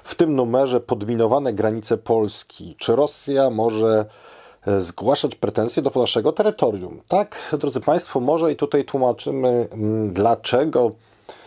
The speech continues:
To jest materiał pokazujący, że już, e, po zakończeniu wojny Sowieci, konstruując polskie granice, kombinowali, jak tam coś jeszcze ewentualnie na przyszłe czasy zaszyć. Mamy też tutaj tekst o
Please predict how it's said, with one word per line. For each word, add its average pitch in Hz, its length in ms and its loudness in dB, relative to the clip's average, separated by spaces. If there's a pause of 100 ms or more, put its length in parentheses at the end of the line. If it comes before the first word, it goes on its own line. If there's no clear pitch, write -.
(140)
To 117 120 0
jest 120 140 -2
materiał 120 560 2
pokazujący, 110 840 -2
że 104 560 2
już, 107 540 -2
e, 104 580 0 (100)
po 110 100 2
zakończeniu 107 520 0
wojny 110 280 0
Sowieci, 104 360 -2
konstruując 101 520 0
polskie 104 320 0
granice, 101 460 -2
kombinowali, 113 760 0
jak 101 160 2
tam 98 220 -2
coś - 300 -4
jeszcze 95 420 -2 (760)
ewentualnie 101 760 0
na 95 160 0
przyszłe 98 440 -2
czasy 95 480 -2 (160)
zaszyć. 92 720 -2 (560)
Mamy 175 220 4
też 170 180 0
tutaj 156 280 0
tekst - 640 -4
o 120 280 2